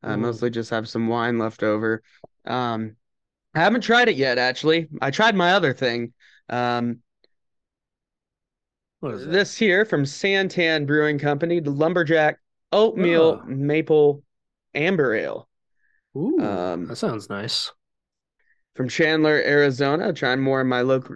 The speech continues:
Speaker 1: local breweries in my new
Speaker 2: Nice.
Speaker 1: uh, neck of the woods here.
Speaker 2: Yeah, I'm not familiar with that brewery. Must, they must be, uh, relatively
Speaker 1: You know, it's a,
Speaker 2: small.
Speaker 1: it's a
Speaker 2: Yeah.
Speaker 1: nice, um, nice drink for the colder, s-,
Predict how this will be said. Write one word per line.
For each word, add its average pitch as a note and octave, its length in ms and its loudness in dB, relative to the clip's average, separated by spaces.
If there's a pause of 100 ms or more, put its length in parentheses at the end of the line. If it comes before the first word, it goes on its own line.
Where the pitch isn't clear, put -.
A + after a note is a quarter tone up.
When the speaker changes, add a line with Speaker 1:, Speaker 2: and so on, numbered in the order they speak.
Speaker 1:
local C3+ 360 -2
breweries C3+ 540 -2
in B2 100 -2
my A2+ 140 -2
new B2 460 0 (760)
Speaker 2:
Nice. B2+ 640 -4 (300)
Speaker 1:
uh, G2 340 -2
neck C3 220 -4
of C3 40 -6
the B2+ 60 0
woods B2 320 0
here. D#3+ 280 0 (540)
Speaker 2:
Yeah, D#3+ 180 4
I'm C3+ 80 2
not C#3+ 180 4
familiar D3+ 340 2
with B2+ 100 -2
that B2 160 -4
brewery. A2+ 240 -10
Must, A#2+ 340 -12
they B2+ 120 -6
must B2+ 260 -8
be, B2 180 -4
uh, A#2 220 -8 (260)
relatively B2+ 240 -2
Speaker 1:
You F#3 60 6
know, F#3 140 6
it's F3+ 180 2
a, F3+ 60 6
Speaker 2:
small. A2+ 340 -2 (480)
Speaker 1:
it's C3 180 -2
a G3+ 60 4
Speaker 2:
Yeah. F#3 60 2
Speaker 1:
nice, F#3 480 2
um, C#3+ 680 0 (460)
nice E3+ 300 4
drink F3 280 2
for F#3+ 100 0
the D#3+ 120 2
colder, D3+ 560 4
s-, C#3 180 -6